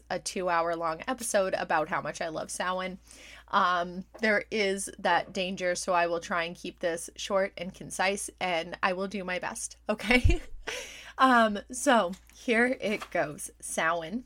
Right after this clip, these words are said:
which we now call Halloween in our modern timeline, and really, I think this is just another attempt of Christians trying to get pagans to convert to Christianity because they did that to every other holiday, so why not this one?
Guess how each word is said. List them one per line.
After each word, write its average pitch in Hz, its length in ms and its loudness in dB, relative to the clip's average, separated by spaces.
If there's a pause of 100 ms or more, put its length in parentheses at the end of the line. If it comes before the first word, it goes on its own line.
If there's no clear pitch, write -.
(120)
which 175 420 -2
we 220 160 0
now 208 220 2
call 294 280 2
Halloween 214 760 0
in 175 380 -6 (360)
our 185 360 0
modern 180 440 2
timeline, 165 720 -2
and 165 280 -4 (420)
really, 262 360 6
I 214 140 4
think 220 180 -2
this 214 180 -2
is 208 100 -4
just 190 200 -4
another 170 340 0
attempt 160 400 -4 (140)
of 165 500 -6 (120)
Christians 165 500 -4
trying 160 280 -4
to 180 60 -10
get 165 240 -2
pagans 170 480 -8
to 190 80 -12
convert 175 500 -8
to 196 100 -12
Christianity 202 720 -8
because 175 760 -8 (200)
they 160 340 -4 (160)
did 190 220 -8
that 165 180 -4
to - 160 -4
every 170 240 -2
other 165 200 0
holiday, 160 400 -4
so 180 200 -6
why 170 160 -10
not 165 240 -12
this 208 200 -6
one? 202 180 -10